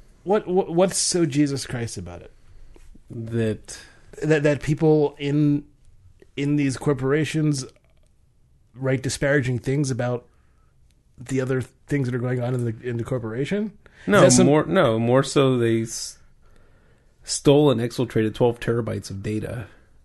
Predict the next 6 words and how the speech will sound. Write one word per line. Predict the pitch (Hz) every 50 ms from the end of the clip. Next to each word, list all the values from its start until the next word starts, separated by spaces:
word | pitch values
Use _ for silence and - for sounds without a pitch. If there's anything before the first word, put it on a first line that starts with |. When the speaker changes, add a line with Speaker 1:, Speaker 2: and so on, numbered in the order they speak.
| _ _ _ _ _ _
Speaker 1:
So? | - - - - - - 135 185 185 - _ _ _ _ _ _ _ - - - - - - - - - - - - - - _ - _ _ _ _ _ _ _ _ _ _ _ _ -
Speaker 2:
Like, | 135 120 113 113 - _ _ _ _ _ _ _ _ _ _ _ _ _ _ _ _ _ _ _ _ _ _ _ _ _ _ _ _ _ _
all | - 127 127 123 120 120 117 113 110 104 104 110 110 110 107 - _ _ _ _ _ _ _ _ _ _ _ _ _ _ _ _ _ _ -
of | 110 107 101 98 98 92 95 98 101 104 110 117 _ _ _ _ _ _ _ _ _ _ _ _ _ _ _ _ _ _ _ _ _ _ _ _ _
Sony | - - 117 110 110 107 107
Pictures' | - - 107 101 - - 107 104 104 101 101 104 104 110 - -